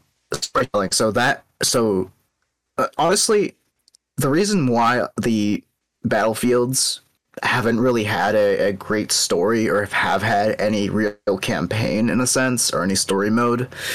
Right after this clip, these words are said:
is because I know they've, they've kind of been a flop, or they haven't been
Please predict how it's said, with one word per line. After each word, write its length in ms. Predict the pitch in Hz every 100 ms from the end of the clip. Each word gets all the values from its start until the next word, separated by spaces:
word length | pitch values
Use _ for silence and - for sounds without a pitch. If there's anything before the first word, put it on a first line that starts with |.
| - - - - - - - - - 143
is 160 | 135
because 800 | 135 127 139 131 127 117 - - - - - - - - -
I 140 | 131 131
know 300 | 123 120 117
they've, 540 | 117 110 101 - - - - - - - - - - - - -
they've 180 | 131 -
kind 200 | 117 110
of 260 | 101 - -
been 120 | 113
a 80 | 92
flop, 480 | - - - - - - - -
or 400 | 98 101 76 65 - _ _ -
they 100 | 120
haven't 420 | 110 107 - 95
been 480 | 104 98 82 85 -